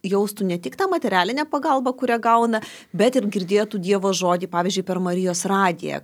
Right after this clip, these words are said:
kad kurie ten yra likę, galbūt negali net nueiti ir iki artimiausios bažnyčios, o Ukrainoje katalikų tikrai yra daug ir, ir jie sovietmečiu buvo ypatingai persekiojami. Žinau, kad net kai buvo Lietuvoje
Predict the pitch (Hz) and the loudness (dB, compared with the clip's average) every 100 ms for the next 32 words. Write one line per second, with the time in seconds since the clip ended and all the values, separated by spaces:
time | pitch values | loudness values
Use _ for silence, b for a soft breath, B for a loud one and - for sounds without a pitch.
0 | - 160 156 - 170 - 175 180 180 170 | -8 -10 -10 -10 -10 -4 -4 -2 -4 -6
1 | - 170 175 170 165 185 247 247 190 170 | -6 -4 -2 -2 -2 -2 -2 -2 -4 -4
2 | 160 156 170 175 170 180 185 175 175 175 | -6 -6 -8 -6 -2 0 0 -2 -4 -4
3 | 180 185 160 160 156 - 175 170 170 165 | -4 -4 -6 -6 -6 -6 -4 -4 -4 -6
4 | 156 165 170 247 240 208 B B B - | -6 -6 -4 -4 -4 -6 B B B -4
5 | 180 175 175 190 208 170 151 - 170 175 | -4 -2 -2 -2 0 -2 -6 -10 -10 -8
6 | 170 160 - 175 165 151 151 180 254 285 | -10 -10 -4 -4 -4 -6 -2 2 4 2
7 | 277 B B B B - 190 180 151 156 | -2 B B B B -6 -4 -2 -4 -4
8 | 147 151 165 240 262 254 254 220 240 240 | -6 -6 -2 -2 0 -2 -2 2 2 2
9 | 226 240 233 220 220 214 214 214 202 202 | -2 0 2 2 2 2 2 0 -4 -2
10 | 214 202 202 185 156 165 160 156 160 160 | -2 0 0 -2 -4 -4 -6 -6 -8 -6
11 | 170 165 165 - b b b b _ _ | -4 -4 -6 -14 b b b b _ _
12 | - 180 185 190 190 185 185 175 185 | -4 -2 0 2 2 0 -2 0 2